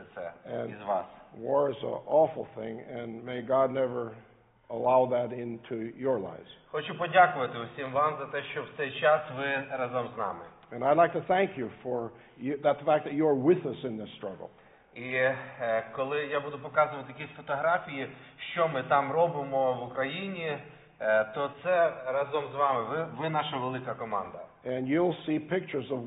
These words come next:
Speaker 2: what we're doing to help people in the war, but realize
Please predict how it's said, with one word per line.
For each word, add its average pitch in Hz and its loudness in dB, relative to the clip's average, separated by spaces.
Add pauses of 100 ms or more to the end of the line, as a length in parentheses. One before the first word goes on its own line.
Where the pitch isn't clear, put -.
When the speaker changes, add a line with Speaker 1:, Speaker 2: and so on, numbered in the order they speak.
Speaker 2:
what 151 8 (120)
we're 131 0 (240)
doing 175 4
to 127 -2 (100)
help 156 0 (140)
people 123 -6 (160)
in 120 -4
the 123 -4
war, 123 6 (440)
but 139 4 (140)
realize 139 6